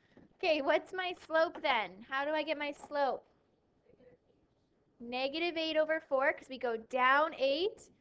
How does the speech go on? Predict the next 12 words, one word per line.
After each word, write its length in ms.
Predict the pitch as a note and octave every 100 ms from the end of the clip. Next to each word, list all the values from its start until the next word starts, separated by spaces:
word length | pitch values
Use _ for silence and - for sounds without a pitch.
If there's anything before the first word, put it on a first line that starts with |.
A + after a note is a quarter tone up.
| _
right 420 | A3 B3 C4+ D4 -
four. 320 | C4 C4+ D#4 B4+ - _ _ _ _ _ _ _ _ _ _ _ _
Shayla? 320 | B3+ B3 C#4+ F4+ _ _ _ _ _ _ _ _ _ _ _ _ _ _ _ _ C#4
And 100 | C#4
what's 220 | C#4+ D#4+
negative 280 | D4+ D4+ D4
eight 160 | C#4+
divided 320 | C4 C4+ C#4
by 140 | C#4 C#4
four? 340 | D#4+ E4 F4+ F#4 - _ _ _ _ _ _ -
Negative 500 | B3 A#3+ A#3+ B3 B3+ -
two. 200 | A3+